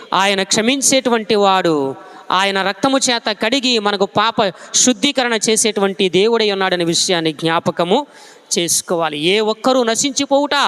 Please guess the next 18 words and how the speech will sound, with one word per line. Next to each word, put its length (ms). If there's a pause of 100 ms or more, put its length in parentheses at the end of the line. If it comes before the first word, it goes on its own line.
(320)
ఆయనకి 300
ఇష్టము 280
కాదు. 460 (440)
అందరూ 480
అంతటా 360
మారు 260
మనసు 260
పొందాలి, 680 (300)
అందరూ 360
ఆయన 240
బిడ్డలుగా 340
జీవించాలి, 800 (220)
ఆ 120
నిత్యత్వములో 640
ప్రతి 280
ఒక్కరూ 320
పాలి 360
భాగస్తులుగా 760